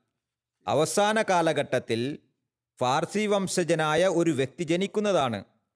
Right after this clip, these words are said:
ആ കാലഘട്ടത്തെ സംബന്ധിച്ച് പറയുന്നു, വിശുദ്ധ ഖുർആൻ ആകാശത്തേക്ക് ഉയർത്തപ്പെട്ടിരിക്കും. ഈ കാലഘട്ടം തന്നെയാണ് വാഗ്ദത്ത മസീഹിന്റെ കാലം. വിശ്വാസം ഉയർന്നു പോവുകയും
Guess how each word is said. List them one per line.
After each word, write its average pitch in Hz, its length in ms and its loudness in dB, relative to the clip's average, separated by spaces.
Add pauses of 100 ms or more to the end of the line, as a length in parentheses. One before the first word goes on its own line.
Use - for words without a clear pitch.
(540)
ആ 127 80 0
കാലഘട്ടത്തെ 165 640 0
സംബന്ധിച്ച് 180 520 0
പറയുന്നു, 185 640 -2 (960)
വിശുദ്ധ 160 320 0
ഖുർആൻ 170 460 0
ആകാശത്തേക്ക് 170 640 -2
ഉയർത്തപ്പെട്ടിരിക്കും. 170 1000 -2 (680)
ഈ 170 180 0
കാലഘട്ടം 220 600 0
തന്നെയാണ് 151 460 0 (440)
വാഗ്ദത്ത 151 500 -2
മസീഹിന്റെ 143 600 -2
കാലം. 110 420 -2 (1600)
വിശ്വാസം 156 580 0
ഉയർന്നു 160 320 2
പോവുകയും 180 640 0